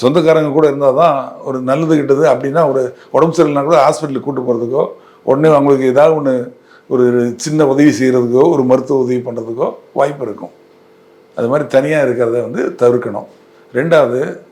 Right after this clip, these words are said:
ஊருக்குள்ள இது மாதிரி பாம்பு பிடிக்கிறதுக்கு வரேன், இது மாதிரி மீ-, இது எலி பிடிக்கிறதுக்கு வரேன், அம்மி கொத்த வரணும் வராங்கன்னா, யாரு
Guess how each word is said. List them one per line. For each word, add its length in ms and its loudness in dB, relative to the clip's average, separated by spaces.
ஊருக்குள்ள 380 2
இது 140 -2
மாதிரி 140 4
பாம்பு 260 0
பிடிக்கிறதுக்கு 540 -4
வரேன், 280 2
இது 180 0
மாதிரி 160 4
மீ-, 260 2
இது 140 2
எலி 180 6
பிடிக்கிறதுக்கு 500 -2
வரேன், 220 -2
அம்மி 240 0
கொத்த 260 2
வரணும் 320 0
வராங்கன்னா, 420 2
யாரு 280 2